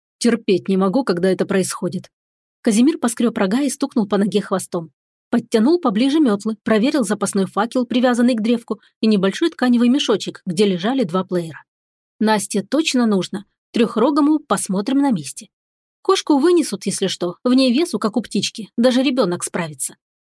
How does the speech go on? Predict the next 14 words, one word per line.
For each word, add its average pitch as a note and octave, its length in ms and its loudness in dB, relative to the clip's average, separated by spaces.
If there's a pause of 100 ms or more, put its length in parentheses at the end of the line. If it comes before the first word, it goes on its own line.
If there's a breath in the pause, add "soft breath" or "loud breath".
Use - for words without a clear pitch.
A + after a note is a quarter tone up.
(920)
«Так B3 280 0
мы B3 320 6
идём C#4+ 380 2
или A3+ 140 4
любуемся A3+ 540 2
пейзажами?» F#3 800 -2 (300)
Бастет G3 420 -2
села G3+ 260 2
возле F#3+ 240 2
моих F#3+ 240 -2
ног E4 220 -2
и A3+ 60 0
задрала G#3 400 2
голову. F3 420 -2